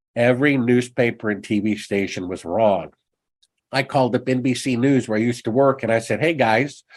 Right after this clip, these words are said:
you reported that one hospital in this particular city has four hundred and fifty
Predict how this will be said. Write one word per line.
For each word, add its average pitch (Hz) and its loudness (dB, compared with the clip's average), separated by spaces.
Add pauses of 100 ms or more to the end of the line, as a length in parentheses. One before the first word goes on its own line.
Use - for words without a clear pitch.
(280)
you 123 4
reported 143 2
that 110 -2
one 113 -2
hospital 131 0
in 92 -10
this 107 -6
particular 113 -4
city 127 -2
has 110 -4
four 180 -2
hundred 180 -2
and 147 -2
fifty 120 -2